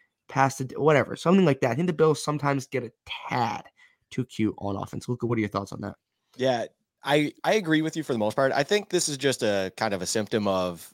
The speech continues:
Speaker 2: uh, offensive coordinator kind of getting his feet wet and trying to really figure things out on the fly.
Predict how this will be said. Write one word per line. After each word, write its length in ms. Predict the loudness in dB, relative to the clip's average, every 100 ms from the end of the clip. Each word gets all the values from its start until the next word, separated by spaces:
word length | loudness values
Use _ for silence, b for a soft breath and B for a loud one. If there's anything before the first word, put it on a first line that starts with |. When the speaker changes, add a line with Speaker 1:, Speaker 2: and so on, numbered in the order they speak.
| _
Speaker 2:
uh, 300 | -6 -4 -2
offensive 380 | 4 4 4 -2
coordinator 460 | -2 0 2 0 0
kind 180 | -2 -4
of 160 | -4
getting 240 | -4 -2 -4
his 100 | -4
feet 220 | -6 -4
wet 180 | -6 -6
and 80 |
trying 140 | -4 -2
to 80 | -2
really 180 | -4
figure 280 | -4 -4 -4
things 240 | -4 -2 0
out 120 | 0
on 120 | -2
the 60 | -4
fly. 360 | 4 6 6